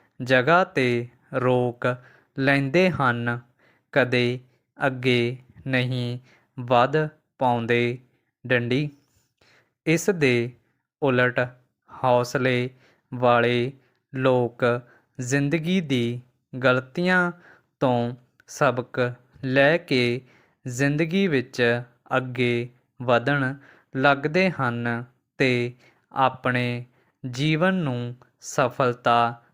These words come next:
ਵੱਲ ਲੈ ਜਾਂਦੇ ਹਨ ਡੰਡੀ। ਜ਼ਿੰਦਗੀ ਵਿੱਚ ਕਿਸੇ ਇਨਸਾਨ ਜਾਂ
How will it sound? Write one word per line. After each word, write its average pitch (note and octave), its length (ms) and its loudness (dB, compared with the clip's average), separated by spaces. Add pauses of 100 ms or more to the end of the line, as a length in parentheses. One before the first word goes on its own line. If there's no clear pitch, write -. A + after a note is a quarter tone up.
(180)
ਵੱਲ A#2+ 380 2 (460)
ਲੈ A#2+ 440 2 (420)
ਜਾਂਦੇ C3+ 480 2
ਹਨ A#2+ 560 -2 (300)
ਡੰਡੀ। B2 520 -2 (500)
ਜ਼ਿੰਦਗੀ D#3+ 760 -2 (200)
ਵਿੱਚ B2 640 -2 (420)
ਕਿਸੇ B2 560 -2 (200)
ਇਨਸਾਨ B2 840 -2 (420)
ਜਾਂ B2 400 2